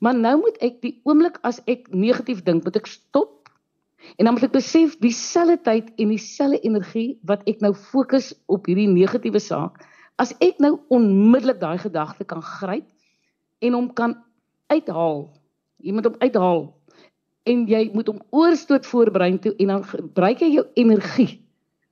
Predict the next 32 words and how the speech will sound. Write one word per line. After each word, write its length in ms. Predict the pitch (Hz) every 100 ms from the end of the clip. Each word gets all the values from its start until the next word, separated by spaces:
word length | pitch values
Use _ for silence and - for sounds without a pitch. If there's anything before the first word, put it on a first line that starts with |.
| _
wat 180 | 202 220
jy 100 | 240 233 -
die 100 | 202
probleem 480 | - 190 185 226 277
sou 140 | 269 214
oordink 400 | 190 165 151 -
het, 100 | - _ _ _
dan 140 | 185 190 165
be-, 140 | 196 - 160
dink 220 | 185 196
jy 120 | 214
die 80 | 185
oplossing. 520 | 170 156 156 147 - - _ _ - -
Want 280 | 156 240 240 - _
daai 300 | 175 214 392 392
lop 360 | 170 220 254 -
in 100 | 226
die 80 | 214
voorbrein 680 | - 240 202 165 156 165 190 -
plaas 360 | 269 262 277 -
goed 180 | 269 254 202
in 100 | 196
perspektief, 680 | 190 185 - 190 - 147 - _
maar 180 | 175 - - 294
ongelukkig 560 | 359 - 247 220 226 -
val 180 | 208 180
ons 120 | - -
vas 280 | 302 330 - _ -
in 100 | 170
die 100 | 160 - _ _ _
emosionele 460 | 302 320 - 254 240
brein, 320 | 202 185 190